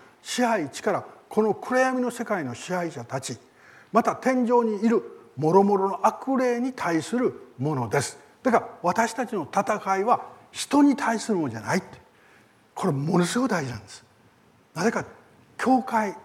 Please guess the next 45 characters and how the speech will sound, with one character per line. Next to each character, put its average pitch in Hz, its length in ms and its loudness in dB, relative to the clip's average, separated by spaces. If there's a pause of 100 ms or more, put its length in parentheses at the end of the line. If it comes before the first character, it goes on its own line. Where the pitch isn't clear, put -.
(160)
と 190 80 2
い - 20 6
う - 40 4
の 156 40 0
は - 80 -4 (260)
イ 190 60 2
エ 214 40 6
ス - 80 -2
様 185 80 4
を 147 40 2
信 170 180 0
じ 139 40 0
た 135 80 -4
人 - 140 -12
た - 60 -16
ち - 40 -18
の 120 60 -10
群 160 160 0
れ 175 120 2
で - 100 -12
し - 80 -10
ょ。 214 120 -6 (600)
そ 269 120 -2
し 240 40 -6
て 247 80 4
こ - 320 2
の 240 80 4
群 220 200 4
れ 277 140 4
の 269 120 -2
中 202 340 -4
で 180 120 0
サ 233 180 0
タ 233 120 0
ン 123 200 -4
は 165 220 -2 (280)
誤 131 160 0
解 170 300 -4
を 180 100 -2
与 180 240 -2
え 160 40 -4
る 147 80 -4
ん 104 100 -8
で 104 80 -20
す。 - 180 -20